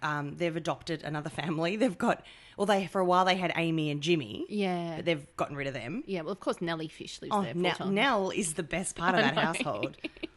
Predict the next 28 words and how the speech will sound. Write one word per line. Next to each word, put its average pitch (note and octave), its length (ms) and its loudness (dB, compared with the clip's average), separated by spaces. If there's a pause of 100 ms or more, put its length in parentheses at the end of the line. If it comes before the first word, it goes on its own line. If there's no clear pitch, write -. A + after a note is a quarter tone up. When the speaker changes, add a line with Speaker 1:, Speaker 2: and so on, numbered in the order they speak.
(400)
Speaker 2:
Um, A3+ 280 0
but A3 180 -6
yeah, A#3+ 160 -2
no, A3 160 -2 (220)
Steph - 480 -6
has F#3 180 -6
moved D3+ 340 -6
in, - 480 -12 (100)
Speaker 1:
Oh, - 60 -2
does D4 120 -2
Speaker 2:
hasn't - 80 0
Speaker 1:
she? C#4+ 80 -10
Speaker 2:
she? C#4 80 -12 (220)
Speaker 1:
No, C#4+ 160 8
she C#4 160 2
still, E4+ 220 -8
doesn't, B4 320 -10 (480)
where D#5+ 180 4
does E5 280 0
Steph, - 340 -4
doesn't A4 240 -4
she F#4 120 -2
still D#4 160 -4
live C#4+ 120 -2
at A#3+ 60 -4
the G3 80 0
mental B3 340 -2
hospital? C4+ 360 -8